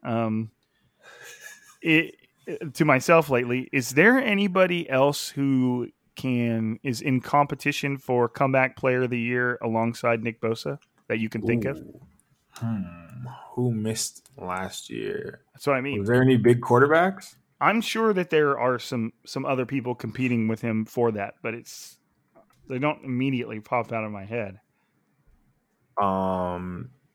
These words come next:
Speaker 2: Dak?
Speaker 1: Yep.
Speaker 2: Does Dak, yeah, that counts.
Speaker 1: But I'm not really sure Dak's quite, Dak's really having the season Bosa is. Do you think he is?
Speaker 2: No, I'm just trying to think of, like, winning
Speaker 1: Yeah.
Speaker 2: teams.
Speaker 1: No, no, yeah, for sure.
Speaker 2: Um,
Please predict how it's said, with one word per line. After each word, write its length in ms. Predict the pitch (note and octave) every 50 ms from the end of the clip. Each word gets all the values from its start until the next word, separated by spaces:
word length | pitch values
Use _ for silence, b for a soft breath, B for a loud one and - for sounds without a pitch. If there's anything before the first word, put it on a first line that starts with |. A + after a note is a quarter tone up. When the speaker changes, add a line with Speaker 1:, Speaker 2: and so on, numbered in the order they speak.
| _ _ _ _ _ _ _ _ _ _ _ G2
Speaker 2:
Dak? 460 | F2+ - - - E3+ B3+ C4+ - - - _ _ _ _ _ _ _ _ _ _ _ _ _ _ _ _ _ _ _ _ _ _ _ _ _ _ _ _ -
Speaker 1:
Yep. 300 | B2 A#2 A#2+ A#2+ C3+ - _ _ _ _ _ _ _ _ _ _ -
Speaker 2:
Does 140 | F2 E2
Dak, 320 | - F2+ F#2+ G#2+ A#2+ - - - A2+
yeah, 140 | G#2 F#2+ F2+
that 240 | F2+ G#2+ A2+ A2+
counts. 520 | - - G#2 G#2+ A2+ A#2+ B2 - - - _ _ _ _ _ _ _
Speaker 1:
But 100 | - C3+
I'm 80 | C3+ C#3+
not 180 | D3+ C#3+ C#3
really 220 | C3+ C#3 C#3 C3+ B2+
sure 220 | - - C#3+ C3+
Dak's 380 | A#2+ A#2 B2+ B2+ B2+ A#2+ - -
quite, 340 | - - C3 B2+ B2+ - - C3 C3
Dak's 300 | A#2+ A#2+ B2 A#2+ - - -
really 160 | B2+ A#2+ A#2
having 300 | G2+ A2+ A#2+ A#2+ A#2+ A#2
the 80 | A2+ A2+
season 600 | - - B2+ B2 A#2 A2+ B2 A#2 A#2 A#2 A2+ A#2 - _ _ -
Bosa 440 | B2 C3 C#3+ - - F3 F3 F#3+
is. 120 | G3+ F#3 -
Do 80 | C3+
you 60 | C3+ C3+
think 180 | - D#3 D3+
he 60 | E3 E3
is? 220 | F3+ F#3+ - - _ _ _ _ _ _ b b b b b b b
Speaker 2:
No, 120 | D3+ F3 F#3
I'm 300 | F3 E3+ F3 F3 E3+ C#3+
just 140 | C3+ A#2+ -
trying 200 | D#3+ D3+ C#3 B2+
to 60 | B2
think 140 | C#3+ D3 C3
of, 80 | B2+ A#2
like, 140 | A2 G#2 G2
winning 320 | G#2 A2+ C3+ C#3 C3+ C3
Speaker 1:
Yeah. 100 | C#3+ D3
Speaker 2:
teams. 360 | B2 C#3 C3+ C3+ C#3+ D3+ D#3+ E3+
Speaker 1:
No, 120 | F#3 F3
no, 80 | D3 C#3+
yeah, 120 | C#3 B2+
for 140 | A#2+ C#3 D3
sure. 260 | - - D#3+ C#3+ - _ _ _ _ _ -
Speaker 2:
Um, 680 | A#2 A#2+ A#2 A2 G#2+ G#2 G2+ G2+ G2 G2 G2 F#2+ -